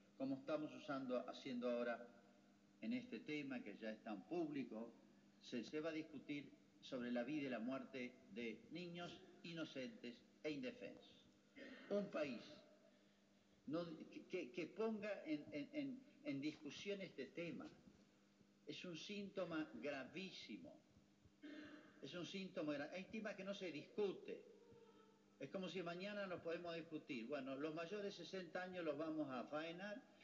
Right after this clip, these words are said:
y los vamos a enlatar para comer, porque hay hambre en el mundo. Uno dice, "Eh, qué barbaridad, eso no se discute". Y sí, es obvio. Hoy discutimos lo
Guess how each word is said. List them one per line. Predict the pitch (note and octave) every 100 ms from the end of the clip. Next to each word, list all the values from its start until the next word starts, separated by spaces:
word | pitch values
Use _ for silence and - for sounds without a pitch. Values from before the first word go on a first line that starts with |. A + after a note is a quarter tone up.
| -
y | D3+
los | C3+ C#3
vamos | E3+ D#3+ D3
a | C3+
enlatar | B2+ B2 A#2+ G2 E2 - - -
para | G#2+ G#2+ G#2
comer, | B2 D3+ C#3+ D3+ F3+
porque | F3+ - -
hay | G3+ F#3+
hambre | G3 F#3 E3+ D3+
en |
el | D3+
mundo. | G3+ C3+ - F2 - - - - - - - - - - - - - - -
Uno | C3
dice, | - C#3
"Eh, | F#3+ C3 -
qué | G#2
barbaridad, | G#2 G2+ B2+ G#3
eso | - A2
no |
se | G#2+ A2+
discute". | B2 G#3 F3 -
Y |
sí, | - F#3+
es | D3
obvio. | E3 F#3 - - - - - - - - - -
Hoy | G3+ G#3
discutimos | G3+ E3 - G3 F#3 F3
lo | D3+